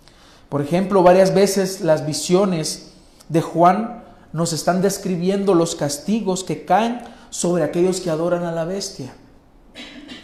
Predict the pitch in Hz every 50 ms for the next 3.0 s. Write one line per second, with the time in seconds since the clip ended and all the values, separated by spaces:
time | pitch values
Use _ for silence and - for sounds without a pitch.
0 | 190 185 185 185 185 _ _ - _ _ _ _ _ _ _ - - - - -
1 | - - - - - - - - _ 147 147 156 156 160 170 170 160 - 156 151
2 | 165 147 - - 139 135 143 139 139 139 135 139 147 170 - - - - 131 120